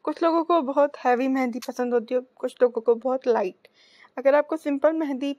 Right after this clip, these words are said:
पसंद है तो ये वीडियो पूरी लास्ट तक देखिएगा। इसमें बहुत ही प्यारे आइडियाज़ हैं फ्रंट और बैक के, बिल्कुल हल्के हल्के से भी और बहुत हैवी भी।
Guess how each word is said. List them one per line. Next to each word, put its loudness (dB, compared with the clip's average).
पसंद -2
है 2
तो -2
ये 0
वीडियो -4
पूरी -4
लास्ट 0
तक -2
देखिएगा। -4
इसमें -4
बहुत -6
ही -8
प्यारे 0
आइडियाज़ -4
हैं -4
फ्रंट 2
और 0
बैक -2
के, -4
बिल्कुल -6
हल्के -2
हल्के 0
से -6
भी -6
और -4
बहुत -8
हैवी -2
भी। -6